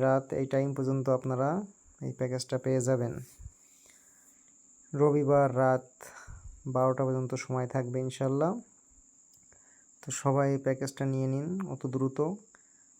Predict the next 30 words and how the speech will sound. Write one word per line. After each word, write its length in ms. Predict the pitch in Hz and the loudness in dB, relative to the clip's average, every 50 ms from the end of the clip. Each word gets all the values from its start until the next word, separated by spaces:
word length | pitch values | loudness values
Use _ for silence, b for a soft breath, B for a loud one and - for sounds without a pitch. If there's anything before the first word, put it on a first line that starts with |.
| b _ | b _
আজকে 200 | - 135 - - 135 | -8 -8 -6 -4 -2
আমি 140 | 135 135 131 131 | -2 0 0 0
এটুকুই 380 | 131 131 - 147 139 147 139 131 | 0 0 -2 0 2 2 2 4
বলবো, 320 | 120 127 123 123 117 131 143 147 | 2 2 0 0 0 -2 -2 -2
এটুকু 420 | 135 131 135 - 135 131 - - 135 135 131 | -2 -4 -4 -6 -8 -8 -6 -4 -4 -2 -2
নিলে 400 | 127 127 127 127 131 135 135 127 123 135 160 180 156 | -2 -2 -2 0 0 2 2 2 2 0 -2 -4 -6
আপনাদের 440 | 131 131 - 131 131 120 131 135 143 143 139 | -6 -6 -4 -6 -2 0 0 0 0 -2 -4
ভিআইপি 380 | 131 123 131 131 131 127 131 127 | -6 -4 -4 -2 -2 -2 -4 -2
লেভেলটা 400 | 123 127 127 131 135 131 131 135 | 0 0 0 2 0 0 0 -2
দ্রুত 240 | 123 135 127 131 127 135 | -2 -2 -4 -4 -2 0
আপডেট 460 | 127 123 123 123 127 - 131 131 127 - | 0 0 0 -4 -8 -6 -6 -6 -6 -8
করতে 300 | - - 127 127 - 135 | -8 -8 -8 -6 -6 -2
পারবেন 360 | 123 127 127 123 127 143 151 165 196 202 b b b b b b b b b _ - | 0 0 0 0 0 -2 -4 -4 -6 -8 b b b b b b b b b _ -4
এবং 120 | 131 135 135 131 - | -2 -2 -2 -4 -2
সবাইকে 340 | - 139 135 147 151 147 151 143 | -2 0 2 2 0 2 0 -2
এই 60 | 143 | 0
প্যাকেজটি 400 | - 135 131 135 135 135 - - 139 | 0 -4 -4 -4 -8 -8 -6 -4 -2
নিতে 220 | 135 139 135 143 143 | -2 0 2 4 4
বলবেন 340 | 135 143 143 143 147 151 143 | 4 4 2 2 0 0 0
এবং 200 | 135 135 131 135 135 135 | -2 -2 -2 -2 -2 -2
যত 140 | 135 139 139 135 | -2 -2 -2 0
দ্রুত 220 | 135 139 139 135 - 131 | 0 -2 -2 -2 -4 -8
সম্ভব 360 | 131 - 143 143 143 139 143 139 - | -6 -4 -4 -4 -2 -4 -6 -6 -6
সবাইকে 440 | - 139 135 139 135 139 - 139 147 165 208 - B B B B B B B B B | -4 -2 -2 -2 -2 -2 -2 0 0 0 -2 -4 B B B B B B B B B
নিবন্ধন 460 | 147 147 147 151 156 160 156 160 160 160 | 0 2 2 4 2 2 2 2 0 0
করে 240 | 156 - 160 156 170 196 254 285 269 - _ _ _ b b b b b b b _ - | 0 0 0 0 0 0 -2 -6 -10 -14 _ _ _ b b b b b b b _ -6
দ্রুতভাবে 1040 | 139 156 156 170 170 170 - 165 160 160 160 160 160 156 143 143 139 147 139 147 143 143 | -4 -2 0 0 -2 -2 0 2 4 6 6 6 6 4 4 2 0 0 2 2 2 2
আপনারা 380 | 135 139 - 139 139 139 151 165 170 160 147 151 - b b b b b b b b b _ _ | 2 -2 -4 -4 -2 -2 0 0 0 -2 -4 -6 -12 b b b b b b b b b _ _
ভিআইপি 440 | 139 123 127 151 156 151 151 147 147 135 | -10 -4 0 2 2 2 2 0 -2 0
লেভেলটা 400 | 131 139 139 139 139 139 143 | 2 2 0 0 0 -2 -2